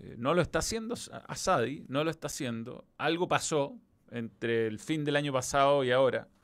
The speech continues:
No sé si fue la sub-veinte, el entrenamiento de la sub-veinte que no fue el adecuado. Eh, este, a-, o-, a-, a-, a-, Osorio tampoco es lo mismo.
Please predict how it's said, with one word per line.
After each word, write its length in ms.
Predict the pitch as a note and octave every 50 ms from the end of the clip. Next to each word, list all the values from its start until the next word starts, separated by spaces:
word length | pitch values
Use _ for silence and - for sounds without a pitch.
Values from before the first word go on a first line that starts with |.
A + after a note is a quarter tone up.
| _ _ _ _ _ _ _ _ _ _ _ -
No 60 | -
sé 180 | - - A#2 A2
si 120 | F2+ G2+
fue 120 | F2 F#2+ G#2+
la 80 | G2+
sub-veinte, 920 | F#2+ - G#2 F#2+ F#2+ G2+ C3+ D#3 F3 E3+ D3+ - - - C#3 C#3+ C#3+ B2+ A2
el 80 | G#2+
entrenamiento 720 | G#2 G2+ - G2+ G2+ G2+ G2+ G#2+ C3+ D3+ D#3+ - - -
de 60 | D#3 D3
la 60 | C#3+
sub-veinte 580 | - - C#3 A#2+ A2+ C#3 D3+ C#3 - - C3
que 60 | B2+ B2+
no 100 | C3+ B2+
fue 140 | - C#3+ C3
el 40 | C3
adecuado. 720 | B2+ B2 B2 A#2 C#3 D3+ D#3+ E3 E3 D#3 D#3 D#3 D#3+ - _ _ _ _ _ _ _ _ _ _ _ _ _ _ _ _ _ -
Eh, 600 | - A2+ A2+ A2 A2 G#2+ G#2 G2+ G2+ G2 F#2+ F#2+ F#2 F#2+ G2 G#2+ G#2 - _ _ _ _ _ _ _ _ _ _ _ _ _ _ _ _ _ _ _
este, 1300 | - A2 G#2+ - - _ - A2 G#2+ G#2 G2+ G2 F#2+ F#2+ F#2+ F#2 F2+ G2 F#2+ F#2 - - - - - - - - - _ - - -
a-, 160 | - A2+ - -
o-, 240 | - C3 B2 - - _
a-, 200 | - A2+ - - -
a-, 180 | - C#3 - -
a-, 260 | - B2+ - - - - _
Osorio 480 | - C#3 B2+ - - - E3+ F#3 F#3+ F3
tampoco 480 | D#3 D3+ C3 B2 - E3 D#3+ C#3+ E3 D3+
es 60 | C#3+
lo 120 | C3+ C3+
mismo. 420 | D3 F#3 E3 D3+ C#3+ C#3+ D#3 E3